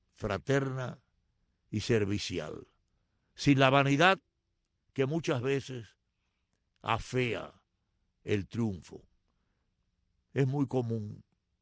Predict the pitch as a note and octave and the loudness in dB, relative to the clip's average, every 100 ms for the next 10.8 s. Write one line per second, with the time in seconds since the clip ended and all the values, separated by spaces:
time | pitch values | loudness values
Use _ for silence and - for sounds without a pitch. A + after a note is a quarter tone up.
0 | _ _ _ _ A2+ G#2+ D3+ D3 C#3+ C#3 | _ _ _ _ -4 0 2 2 0 0
1 | C3+ A2+ G2 F2+ E2 E2 _ _ _ _ | -2 -2 -4 -6 -12 -18 _ _ _ _
2 | _ _ _ - A2 A2+ C#3+ D3 C3 B2 | _ _ _ -4 -2 0 -2 0 -2 -2
3 | - C3 A2 G#2+ - _ _ _ _ _ | -2 -4 -4 -12 -14 _ _ _ _ _
4 | _ _ _ _ - G#2+ E2+ C3+ C#3 C3+ | _ _ _ _ -8 -8 0 0 2 -2
5 | B2+ A#2 G#2 - F2+ F#2 - _ _ _ | 0 0 -2 -4 -12 -14 -18 _ _ _
6 | _ _ _ _ _ _ _ _ _ _ | _ _ _ _ _ _ _ _ _ _
7 | - A2 A#2 A2+ A2 A#2+ - B2 A2+ A#2 | -8 -4 -4 -2 -2 -2 -2 -6 -4 -6
8 | A2 F2+ - - _ _ _ _ _ _ | -10 -12 -16 -20 _ _ _ _ _ _
9 | _ _ _ - A2 G2+ B2+ C3 G#2 G#2+ | _ _ _ -4 0 2 2 0 -4 -8
10 | G#2+ G2 - G#2+ G2+ A#2 E2+ - | -6 -6 -6 -8 -4 -6 -6 -10